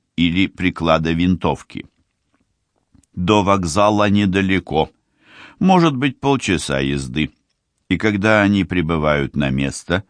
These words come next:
Магде вместе с другими приказано садиться в вагоны для перевозки скота. Внутри душно, жарко и смрадно.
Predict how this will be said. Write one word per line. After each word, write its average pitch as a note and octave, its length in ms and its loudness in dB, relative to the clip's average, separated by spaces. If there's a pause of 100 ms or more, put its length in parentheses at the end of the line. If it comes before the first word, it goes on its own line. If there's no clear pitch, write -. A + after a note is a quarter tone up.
(420)
Магде D3 540 2
вместе A#2 480 0
с F2+ 40 -2
другими F#2+ 500 0
приказано G2 680 0
садиться E2 580 -2
в D2 60 -4
вагоны E2 500 0
для D#2 240 -2
перевозки D2+ 800 -4
скота. C#2+ 560 -4 (920)
Внутри G#2+ 680 4
душно, G2 760 -2
жарко E2+ 640 -2
и E2 320 -4
смрадно. D2 800 -2